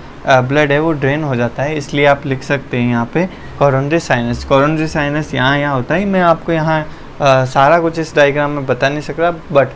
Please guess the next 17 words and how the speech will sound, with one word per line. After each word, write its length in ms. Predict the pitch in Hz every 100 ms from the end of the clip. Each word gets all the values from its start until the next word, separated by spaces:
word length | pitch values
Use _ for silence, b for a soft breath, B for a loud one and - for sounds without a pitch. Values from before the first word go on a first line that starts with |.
| B B -
आप 200 | 127 131
Google 320 | 127 135 143 -
पे 160 | 147
या 340 | 139 - - 143
फिर 160 | 156
कहीं 240 | 143 143 151
पे 120 | 156
भी 120 | 151
करके 280 | 147 143 156
कोरोनरी 640 | - - 143 139 151 160
sinus 420 | 156 135 123 123
का 140 | 127 135
diagram 400 | 123 127 175 170
देख 220 | 123 110
सकते 340 | - 113 -
हो। 80 | 127 127 B B B - -
चलिए 300 | 139 113